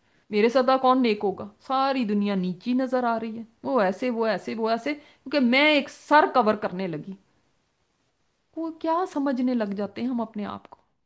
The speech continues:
इसी से पता चलता है हमें इल्म नहीं आया अभी, अंदर नहीं दाखिल हुआ। देखें वो काबा तामीर कर रहे हैं और इतनी आजमाइशों से गुजरे हैं इब्राहीम अलैहिस्सलाम,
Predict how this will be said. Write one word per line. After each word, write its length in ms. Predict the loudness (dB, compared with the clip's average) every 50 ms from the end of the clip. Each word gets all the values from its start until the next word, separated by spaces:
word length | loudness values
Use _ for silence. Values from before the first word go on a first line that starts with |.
| _ _ _ _ _ _ _ _ _ _ _ _ -8
इसी 200 | -4 -2 -2 0
से 120 | 0 0
पता 240 | 0 0 0 0 0
चलता 260 | -2 -2 -4 -4 -4
है 60 | -2
हमें 240 | -2 0 -2 -2 -2
इल्म 260 | -2 -2 -2 0 0
नहीं 300 | -2 -2 -2 -2 -2 -4
आया 240 | -4 -6 -6 -8 -10
अभी, 260 | -12 -14 -16 -18 -18 -20 _ _ _ _ _ _ _ _ _ _ _ _ _ _ _ _ -6
अंदर 300 | -4 -4 -2 0 -2 -2
नहीं 160 | -2 -2 -2
दाखिल 340 | 0 0 -2 -2 -4 -8 -10
हुआ। 180 | -10 -12 -14 -14 -16 _ _ _ _ _ _ _ _ _ _ _ _ _ _ _ _ _ _ _ _ _ _ _ _ _ _ _ _ _ _ _ _ _ _ _ _ _ _ _ _ _ _ _ _ _ _ _ _ _ _ -20 -18 -14 -8
देखें 500 | -6 -4 -2 -2 -4 -2 -2 0 0 2
वो 140 | 2 2 0
काबा 480 | 2 4 4 4 4 4 4 4 4 2 0 -4 -12 _ _ _ _ _ _ _ _ 0
तामीर 560 | 2 2 2 2 2 2 4 4 4 2 2 0
कर 160 | 0 0 0
रहे 180 | -4 -8 -12
हैं 180 | -12 -14 -16 -16 -18 _ _ _ _ _ _ _ _ -2
और 140 | 0 0
इतनी 320 | 0 -2 -2 -4 -4 0 4
आजमाइशों 800 | 6 6 6 6 4 2 2 2 4 2 2 2 0 0 0 2
से 140 | 4 2 2
गुजरे 360 | 2 0 0 0 2 2 2
हैं 120 | 0 0 -2
इब्राहीम 520 | -2 -2 -2 -2 -2 -2 -2 -2 -2 -4
अलैहिस्सलाम, 640 | -4 -4 -6 -6 -8 -10 -10 -10 -10 -10 -10 -12